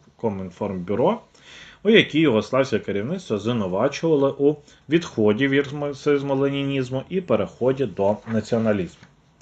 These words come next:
Тіто та його прибічників було затавровано як фашистів, агентів імперіалізму. С Р С Р і країни-сателіти розірвали з Югославією всі зв'язки і вже готувались до інтервенції,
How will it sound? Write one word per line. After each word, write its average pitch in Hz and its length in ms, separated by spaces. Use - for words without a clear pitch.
Тіто 139 460
та 123 180
його 98 220
прибічників 147 720
було 113 300
затавровано 110 760
як 123 160
фашистів, 117 720
агентів 143 560
імперіалізму. 123 720
С 131 140
Р 185 100
С 185 200
Р 247 80
і 185 40
країни-сателіти 151 960
розірвали 131 680
з 92 80
Югославією 101 640
всі 104 240
зв'язки 98 640
і 143 80
вже 165 180
готувались 127 600
до 117 140
інтервенції, 113 800